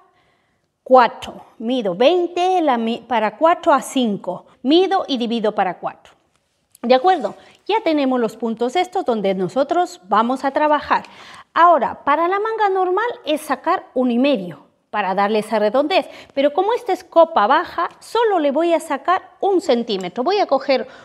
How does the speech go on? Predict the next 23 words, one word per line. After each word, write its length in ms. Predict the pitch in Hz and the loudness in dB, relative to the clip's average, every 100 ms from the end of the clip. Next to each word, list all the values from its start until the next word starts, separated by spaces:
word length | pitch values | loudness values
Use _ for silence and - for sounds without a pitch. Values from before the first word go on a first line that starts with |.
| - - | -16 -4
un, 440 | 277 269 262 254 - - _ - | 0 2 0 -2 -8 -20 _ 0
al 180 | 262 | 2
azul 380 | 247 220 - 392 466 466 | 2 0 0 0 2 0
para 200 | 240 233 | -2 -4
que 80 | |
se 300 | 226 226 220 | -4 -2 -2
den 420 | 214 247 254 247 233 | 0 0 0 -4 -4
cuenta, 460 | - 302 302 311 330 - - _ _ _ | 0 0 0 -4 -4 -10 -20 _ _ _
diferente. 760 | - 214 - 233 311 330 320 359 - - - _ _ - | -16 -10 -4 0 2 0 -2 -6 -8 -20 -20 _ _ -6
Eh, 440 | 254 233 233 226 | -2 0 2 2
el 140 | 220 220 | 2 2
rojo, 480 | 302 - 330 370 | 2 4 2 2
eh, 180 | 359 294 | 2 0
para 240 | 294 269 240 | 0 -2 -2
empezar 380 | 226 220 233 | -4 -6 -6
con 180 | - 220 | -4 -8
el 100 | 220 | -4
rojo, 240 | 262 285 226 | -4 -2 -2
el 80 | |
delantero, 720 | 208 311 330 330 339 330 320 - | 0 2 2 2 2 2 -2 -6
saco 580 | - - 370 403 392 359 - | -20 -2 0 0 2 0 2
un 180 | 359 | 0
centímetro 920 | 349 262 240 240 339 381 392 415 - | 2 0 -2 -2 -2 -2 -4 -4 -6